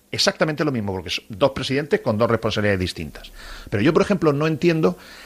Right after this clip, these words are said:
que a Peter Lim se le vuelva a ofrecer otra vez una recalificación, un diamante, una ATE,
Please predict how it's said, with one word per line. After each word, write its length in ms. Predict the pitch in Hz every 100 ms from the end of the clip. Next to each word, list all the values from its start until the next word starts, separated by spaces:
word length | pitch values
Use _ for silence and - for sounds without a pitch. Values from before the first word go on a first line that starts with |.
| - - -
que 120 | -
a 100 | 117
Peter 260 | - 143 170
Lim 280 | 170 202 214 - _ _ _ _
se 220 | - - 123
le 100 | 104
vuelva 320 | 123 180 220
a 80 | 196
ofrecer 640 | 147 117 113 131 123 - _ _ _ -
otra 320 | 151 131 120
vez 260 | 131 127 - -
una 240 | 139 135
recalificación, 920 | 113 113 113 101 110 87 - 175 214 -
un 220 | 156 139
diamante, 600 | 123 107 202 220 107 -
una 320 | 160 139 127
ATE, 320 | 226 - 95